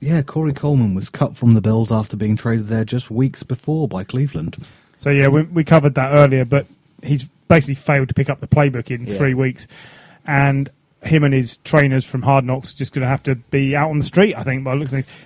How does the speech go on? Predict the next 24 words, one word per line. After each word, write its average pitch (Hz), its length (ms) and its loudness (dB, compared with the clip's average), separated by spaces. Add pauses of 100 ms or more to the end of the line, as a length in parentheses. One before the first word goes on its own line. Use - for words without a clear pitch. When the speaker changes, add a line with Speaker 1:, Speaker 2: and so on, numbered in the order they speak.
(120)
Speaker 2:
Some, 240 320 0
nobody 220 540 4
has 151 160 2
yet 190 200 0 (400)
offered 165 240 -6
him 151 140 -2
the 147 80 0
chance 139 520 -4 (200)
to 143 80 -6
get 143 180 0
back 135 220 -2
in. 110 160 -2 (480)
And 156 100 0
this 160 80 4
surprises 196 440 2
me, 131 120 2
'cause 127 120 -4
he 160 60 -2
was 233 160 -2
a - 40 -6
first-round 175 640 2
pick 135 240 2
Speaker 3:
Yeah. 123 240 0
Speaker 2:
again. 123 300 0